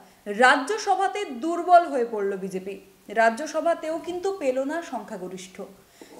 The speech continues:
কিভাবে দুর্বল হলো সেটাই বলি। গত শনিবার রাজ্যসভার চারজন সদস্য, নামগুলি বলছি আপনাদেরকে, সোনাল মানসিংহ, মহেশ জেঠলানি, রাম শকল এবং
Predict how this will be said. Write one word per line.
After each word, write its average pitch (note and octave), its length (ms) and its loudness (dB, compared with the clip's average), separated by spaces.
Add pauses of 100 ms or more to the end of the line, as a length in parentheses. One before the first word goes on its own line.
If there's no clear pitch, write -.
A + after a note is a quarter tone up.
কিভাবে F4 400 2 (120)
দুর্বল F4+ 320 0 (100)
হলো F4+ 140 0 (120)
সেটাই D4+ 240 -6 (100)
বলি। C4+ 180 0 (180)
গত C4+ 160 2 (160)
শনিবার F4 420 -2 (560)
রাজ্যসভার F4+ 600 0 (140)
চারজন E4 400 0 (120)
সদস্য, A#3 360 -4 (880)
নামগুলি E4+ 420 2 (100)
বলছি C4 240 -2 (120)
আপনাদেরকে, A#3+ 420 -4 (1120)
সোনাল F4+ 380 4 (120)
মানসিংহ, E4+ 460 -2 (720)
মহেশ D4 360 0 (220)
জেঠলানি, D4 540 -2 (300)
রাম B3+ 180 4 (120)
শকল D4+ 380 -4
এবং C#4+ 140 -6